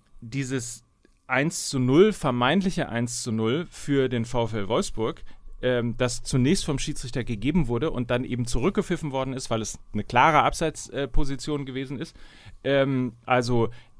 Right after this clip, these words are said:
in der Sekunde, äh, Holstein Kiel geholfen hat, noch im Spiel zu bleiben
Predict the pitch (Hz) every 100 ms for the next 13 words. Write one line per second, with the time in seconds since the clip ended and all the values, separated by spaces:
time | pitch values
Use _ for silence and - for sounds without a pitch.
0 | - - 143 131 107 143 117 117 - -
1 | 247 135 123 226 - - - - - 139
2 | 127 120 127 147 - 131 120 - 180 127
3 | 110 139 220 196 131 160 - - 123 143
4 | 143 131 - 208 - - 107 98 95 123
5 | 233